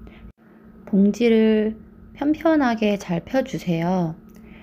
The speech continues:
그 다음에 보시면 약간의 데미지 난 부분이 있죠? 그 부분을 먼저 이렇게 잘라서 버려주시고, 봉지를 반으로 자-,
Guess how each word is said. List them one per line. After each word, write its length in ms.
그 80
다음에 500
보시면 880
약간의 360
데미지 480
난 160
부분이 400
있죠? 440
그 160
부분을 680
먼저 720
이렇게 720
잘라서 920
버려주시고, 880
봉지를 480
반으로 560
자-, 260